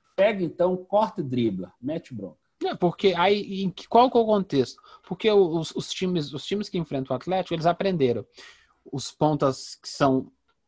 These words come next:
Speaker 2: fumaça vão fazer o barulho nas pontas e vão fazer o cruzamento pra trás, que é o melhor cruzamento que tem. Só que os times todos já perceberam isso no Atlético. Tão
Speaker 1: Isso.
Speaker 2: povoando a, a, a região do, do
Speaker 1: Meio de campo ali?
Speaker 2: Não, não é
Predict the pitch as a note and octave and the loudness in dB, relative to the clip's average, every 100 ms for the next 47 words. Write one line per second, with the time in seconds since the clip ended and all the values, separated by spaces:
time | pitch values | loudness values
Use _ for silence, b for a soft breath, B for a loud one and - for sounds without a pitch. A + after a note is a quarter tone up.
0 | _ - - E3 C#3 B2+ B2+ C3 A#2 E3 | _ -14 -2 2 4 2 0 -4 0 -2
1 | A3+ E3+ C#3 D#3+ D3+ A#2+ B2 C3 B2 A2 | 2 0 2 0 0 0 0 0 0 -4
2 | - - C#3+ F3+ F#3 - B B - C3 | -8 -4 -2 -2 -6 -8 B B -8 -2
3 | D#3+ F3 _ _ _ - D#3 C3 D3 F3+ | 0 -2 _ _ _ 0 2 2 2 0
4 | - F#3 F3+ D3+ D3+ - - A3+ - B2 | 0 2 4 2 -2 -2 -2 -2 0 0
5 | A#2 - - - _ - E4+ F3+ B2 B2 | 0 -6 -18 -18 _ -2 2 4 4 2
6 | C#3+ D#3 D3 C3+ A3+ - C#3+ A#2 _ _ | 2 0 0 -2 -6 0 0 0 _ _
7 | B B B - F4+ D#4+ - - D4+ D4 | B B B -2 0 2 0 2 2 2
8 | - - B3+ F#4+ - C#4+ C4+ - A#3+ G#3+ | -4 2 2 2 0 0 0 -2 0 0
9 | A3 G#3 A#3 C4+ F3 E3 - b b b | 0 -4 -6 -4 -2 -2 -4 b b b
10 | _ _ A3 G#3 F#3+ D#3 D#3 F#4+ C4+ C4+ | _ _ 2 2 0 2 4 4 4 6
11 | A#3 G#3 G#3+ A3 G3 E3 - D#3 D#3+ D#3 | 8 8 6 4 4 2 2 0 0 -2
12 | C#3+ D3+ C#3+ C#3+ D3 C#3+ C3+ B2+ A#2 - | -2 0 0 2 4 4 2 0 0 -4
13 | b b - C3+ B2+ B2 A#2 A2 F#2+ - | b b -6 -2 0 0 0 0 -2 -6
14 | G#2 G#2 - G2+ B3+ D4 D#4 | -6 -6 -8 -4 -2 0 2